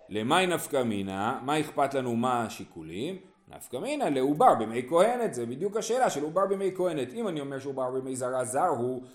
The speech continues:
אבל עובר במעי כהנת הוא כהן, אז, ואז יצא שבת כהן לכהן, בת כהן שהייתה נשואה לכהן,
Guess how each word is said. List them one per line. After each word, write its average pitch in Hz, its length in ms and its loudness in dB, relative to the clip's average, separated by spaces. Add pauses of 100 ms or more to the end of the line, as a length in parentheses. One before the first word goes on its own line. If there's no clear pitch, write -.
אבל 117 140 -4
עובר 98 300 -6
במעי 127 320 -6
כהנת 170 360 -4
הוא 170 140 -6
כהן, 214 340 0 (300)
אז, 113 240 -4
ואז 151 220 0
יצא 196 260 4
שבת 185 460 4
כהן 208 260 2
לכהן, 233 640 0 (340)
בת 190 220 2
כהן 165 180 4
שהייתה 143 200 0
נשואה 196 320 2
לכהן, 240 460 2